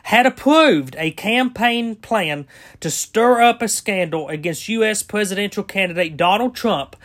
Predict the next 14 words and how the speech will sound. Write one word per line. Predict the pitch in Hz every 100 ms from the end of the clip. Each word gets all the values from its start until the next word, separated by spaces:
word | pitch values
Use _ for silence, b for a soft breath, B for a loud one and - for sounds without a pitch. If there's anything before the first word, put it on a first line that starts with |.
| B B B
by | 175 160
tying | - 220 262 302 285
him | 214 233 226
to | - 254
Putin | 226 190 156 165
and | 165 196 226
the | 240
Russians' | 220 185 - 202 190 180 175
hacking | - - 226 226 - 160 151 147 B B B B
of | 156
the | 147
Democratic | 139 170 247 262 - 233 220 214 170
National | 180 208 - 214 208
Committee. | - 180 185 165 127